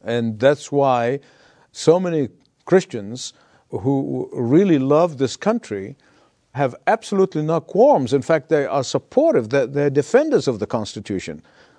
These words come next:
because they know how it was written. They know the ethos behind it, the heart behind it, the knowledge of the scripture behind it. But Islamists who are really committed,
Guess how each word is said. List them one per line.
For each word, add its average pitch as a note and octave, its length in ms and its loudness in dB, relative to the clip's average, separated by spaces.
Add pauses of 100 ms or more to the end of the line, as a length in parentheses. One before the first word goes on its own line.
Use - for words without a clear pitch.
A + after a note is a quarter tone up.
(120)
because C#3 320 2
they F3+ 160 4
know A#3+ 340 2
how G3 300 0
it D#3+ 180 -4
was C3 200 -2
written. B2 400 -2
They B2+ 140 0
know G3 380 2 (340)
the C#3 640 0
ethos F#3+ 380 0
behind B2 460 -2
it, G#2 120 -2
the A2+ 120 -6
heart F#3 420 0
behind B2 400 -4
it, G#2 160 -6
the A#2 140 0
knowledge D3+ 540 0
of C3+ 180 -2
the B2+ 80 0
scripture - 360 -2
behind A2 380 -4
it. G2 160 -12 (540)
But C#3 360 2 (180)
Islamists D3+ 920 -2
who D#3 400 0
are B2+ 440 0 (380)
really D#3+ 460 2
committed, C#3 720 0